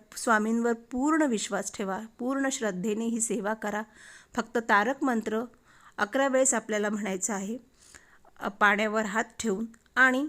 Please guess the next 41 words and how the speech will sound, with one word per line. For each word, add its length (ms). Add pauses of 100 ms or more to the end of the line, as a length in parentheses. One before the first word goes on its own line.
(160)
ते 100
तीर्थ 360
आपण 300
प्राशन 500
करायचं 420
आहे. 340 (340)
आणि 180
जर 180
तुम्हाला 360 (500)
कुठल्या 400
स-, 180
जर 400
तुम्हाला 220
ही 100
सेवा 280
करायची 460
आहे 180
आणि 260
तुम्ही 200
म्हणाल 320
की 60
"आम्हाला 280
काही 180
आजार 320
पण 200
नाही 260
आहे, 80
काही 260
नाही", 140 (460)
तरी 200
देखील 360
तुम्ही 200
ही 120
सेवा 320
करा 320 (380)
आणि 200
घरातील 420
सगळ्यांना 500
हे 120
तीर्थ 360
द्या. 180